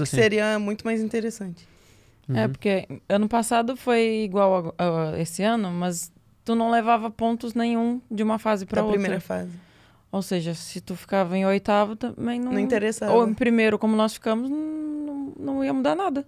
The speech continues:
Speaker 2: Sim.
Speaker 1: Sim. E esse ano eles já colocaram o quê? Vinte por cento dos
Speaker 3: Eu
Speaker 1: pontos?
Speaker 3: nem sei.
Speaker 1: Alguma coisa assim pra segunda fase.
Speaker 2: Ok.
Speaker 1: E aí classifica,
Speaker 2: Sim, sim, sim.
Speaker 1: né? Mas
Speaker 2: A segunda fase, lá está, é dividir, é o apuramento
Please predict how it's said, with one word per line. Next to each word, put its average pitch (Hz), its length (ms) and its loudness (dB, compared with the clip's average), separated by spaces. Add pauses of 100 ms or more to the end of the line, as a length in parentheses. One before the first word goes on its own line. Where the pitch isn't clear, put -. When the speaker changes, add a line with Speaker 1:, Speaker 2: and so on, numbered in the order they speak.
(120)
Speaker 2:
Sim. 123 220 0 (540)
Speaker 1:
Sim. 185 360 -10
E 202 100 4
esse 202 200 4
ano 208 180 2
eles 220 220 -2
já 214 100 -2
colocaram 202 360 -2
o - 20 -12
quê? 196 100 -8
Vinte 202 240 -10
por 214 140 -10
cento 190 260 -10
dos 180 160 -8
Speaker 3:
Eu 208 60 0
Speaker 1:
pontos? 226 180 2
Speaker 3:
nem 208 160 -2
sei. 220 320 -6 (260)
Speaker 1:
Alguma 202 260 0
coisa 208 200 0
assim 226 260 -6
pra 214 160 -4
segunda 190 440 -6
fase. 160 440 -8
Speaker 2:
Ok. - 80 -4
Speaker 1:
E 170 60 0
aí 175 300 0
classifica, 190 840 -6 (260)
Speaker 2:
Sim, 131 200 0
sim, 117 160 -6
sim. 110 260 -6
Speaker 1:
né? 208 340 -4 (240)
Mas 185 680 -2
Speaker 2:
A 131 60 -4
segunda 160 260 2
fase, 180 320 6
lá 170 120 4
está, 160 180 2
é 127 40 4
dividir, 139 300 4
é 135 40 6
o 131 60 6
apuramento 143 600 0